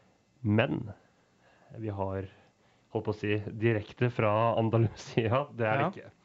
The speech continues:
Speaker 1: Men, eh, Sara har laget en liten, eh, snutt til oss.
Speaker 2: Ja.
Speaker 1: Eller hun har sendt oss masse klipp som du har redigert i en best of.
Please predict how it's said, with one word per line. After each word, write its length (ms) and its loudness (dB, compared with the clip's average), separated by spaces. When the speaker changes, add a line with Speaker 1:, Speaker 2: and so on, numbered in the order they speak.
Speaker 1:
Men, 240 4
eh, 240 4
Sara 320 0
har 320 0
laget 320 0
en 80 2
liten, 320 2
eh, 380 2
snutt 300 -2
til 100 0
oss. 140 0
Speaker 2:
Ja. 160 2
Speaker 1:
Eller 100 0
hun 80 6
har 80 6
sendt 240 -2
oss 140 -4
masse 560 0
klipp 400 -6
som 160 0
du 220 2
har 180 2
redigert 320 -4
i 60 0
en 100 0
best 240 -2
of. 80 -4